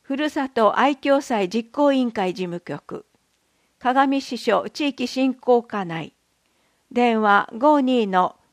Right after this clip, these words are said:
一一一一です。屋外ステージでの太鼓演奏と芋掘り大会の写真が載っています。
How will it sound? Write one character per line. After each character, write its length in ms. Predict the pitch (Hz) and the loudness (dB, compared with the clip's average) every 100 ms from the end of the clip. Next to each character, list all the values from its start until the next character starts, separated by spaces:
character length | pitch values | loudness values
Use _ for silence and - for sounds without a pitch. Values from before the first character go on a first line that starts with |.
| _ - | _ -6
一 360 | 262 269 233 240 | -6 -2 -2 -2
一 280 | - 202 185 - | -2 -2 -4 -4
一 340 | 233 226 185 | -8 -4 -4
一 240 | - - - | -4 -6 -10
で 140 | 160 | -10
す。 240 | - - _ _ _ _ _ _ _ _ _ _ _ _ _ _ _ - | -10 -20 _ _ _ _ _ _ _ _ _ _ _ _ _ _ _ -8
屋 280 | 339 311 294 | -6 -4 -2
外 220 | 302 302 | -2 -2
ス 100 | - | -6
テ 220 | 277 294 | -4 -4
ー 40 | |
ジ 120 | 233 233 | -2 -2
で 100 | 214 | 0
の 200 | 202 - - | 0 -2 -4
太 220 | 240 277 | -2 -2
鼓 200 | - 254 | 0 2
演 160 | 247 | 0
奏 220 | 240 233 226 | -2 -4 -2
と 300 | 196 196 - _ _ _ _ - | -4 -4 -6 _ _ _ _ -6
芋 260 | 254 294 | -2 0
掘 140 | 302 302 | 2 2
り 120 | 294 | 0
大 260 | 302 277 262 | -6 -6 -6
会 300 | 202 180 160 | -6 -6 -4
の 180 | 165 - | -6 -8
写 180 | - 175 | -10 -10
真 240 | - 214 | -8 -4
が 120 | 185 | -4
載 120 | 185 | -4
っ 20 | 185 | -6
て 160 | - | -6
い 80 | 165 | -6
ま 160 | 143 165 | -8 -12
す。 300 | - - | -16 -20